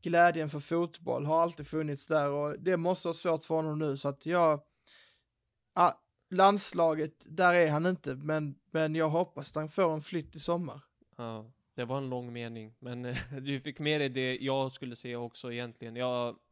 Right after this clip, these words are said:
Speaker 2: älskar John Guidetti, han är så underbar på så många sätt. Men tyvärr så håller inte här och nu. Kanske får han fart framöver på karriären och, eh, på fotbollsfötterna. Men inte här, inte nu. Kanske framöver, och då får vi ta det där och då.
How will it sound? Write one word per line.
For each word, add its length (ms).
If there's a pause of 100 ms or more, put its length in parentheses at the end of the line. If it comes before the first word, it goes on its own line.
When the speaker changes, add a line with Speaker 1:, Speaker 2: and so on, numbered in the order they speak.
(140)
Speaker 2:
älskar 400
John 220
Guidetti, 400
han 160
är 40
så 140
underbar 380
på 300
så 200
många 300
sätt. 220 (320)
Men 140
tyvärr 640 (220)
så 200
håller 460
inte 440 (120)
här 280
och 120
nu. 260 (240)
Kanske 500
får 140
han 120
fart 380
framöver 600
på 340
karriären 600
och, 300
eh, 120
på 400 (100)
fotbollsfötterna. 880 (480)
Men 180
inte 200
här, 120
inte 280
nu. 300 (180)
Kanske 340
framöver, 600
och 80
då 100
får 200
vi 120
ta 200
det 80
där 240
och 100
då. 260